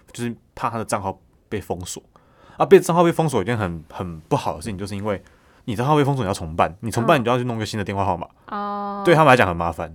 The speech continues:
Speaker 1: 那对我们台湾人来讲根本就，根本就没关系。可是你
Speaker 2: 嗯。
Speaker 1: 就是被封号，对他们来讲是很麻烦的事情。
Speaker 2: 嗯。
Speaker 1: 所以他们会很，很，
Speaker 2: 很小心。
Speaker 1: 很，很 care，很小心这个事情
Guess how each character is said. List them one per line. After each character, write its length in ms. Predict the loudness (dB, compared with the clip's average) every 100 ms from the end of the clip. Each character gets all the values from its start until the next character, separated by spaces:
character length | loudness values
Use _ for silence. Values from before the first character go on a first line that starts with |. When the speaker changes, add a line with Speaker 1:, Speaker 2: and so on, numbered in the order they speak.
| -8
Speaker 1:
那 80 | 0
对 100 | 0
我 60 |
们 80 | 2
台 60 | 2
湾 100 | 4
人 80 |
来 60 | 2
讲 120 | 0 0
根 100 | -4
本 80 | -4
就， 80 | -6
根 80 | -10 _ -6
本 100 | -6
就 40 |
没 160 | -6 -6
关 220 | -6 -8
系。 160 | -12 -12
可 100 | -6
是 180 | -6 -6
你 140 | -12 -14
Speaker 2:
嗯。 60 | -12
Speaker 1:
就 100 | -10
是 100 | -8
被 140 | -6 -4
封 180 | -2 -2
号， 100 | -2
对 120 | -2
他 80 | -4
们 60 |
来 60 | -4
讲 60 |
是 80 | -6
很 80 | -8
麻 160 | -10 -12
烦 140 | -14
的 60 | -12
事 140 | -10
情。 140 | -8 -8
Speaker 2:
嗯。 520 | -8 -8 -10 -10 -12
Speaker 1:
所 120 | -6
以 40 | -2
他 60 |
们 140 | 0 -2
会 120 | -4 -8
很， 400 | -10 -8 -10 -16 -12
很， 280 | -10 -10 -10
Speaker 2:
很 100 | -6
小 220 | -4 -4
心。 220 | -4 -6
Speaker 1:
很， 100 | -4
很 80 | 0
care， 160 | 0
很 100 | 0
小 140 | -2 -4
心 100 | -6
这 80 | -12
个 80 |
事 120 | -12
情 140 | -12